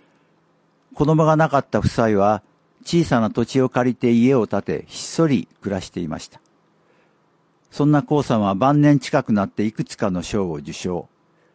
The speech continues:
大きな収入にはなりませんでしたが、ようやく日の目を見ることになったのです。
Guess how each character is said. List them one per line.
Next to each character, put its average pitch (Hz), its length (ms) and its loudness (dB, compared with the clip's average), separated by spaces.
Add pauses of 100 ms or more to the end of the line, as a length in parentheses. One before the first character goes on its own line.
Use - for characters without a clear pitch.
(380)
大 131 160 0
き 113 120 -6
な 104 120 2
収 131 300 0
入 131 140 6
に 127 120 6
は 113 80 2
な 98 140 0
り 120 100 4
ま 123 140 2
せ 139 120 2
ん 117 80 2
で 98 100 -2
し - 80 -10
た 90 120 -4
が、 90 260 -2 (520)
よ 123 140 2
う 147 40 4
や 143 160 4
く 147 140 -2
日 - 160 -2
の 131 100 6
目 131 160 4
を 131 80 4
見 127 100 4
る 120 120 0
こ 101 120 -2
と 90 120 -4
に 78 100 -6
な 71 120 -6
っ - 20 -10
た - 160 -16
の - 100 -14
で - 80 -16
す。 - 240 -20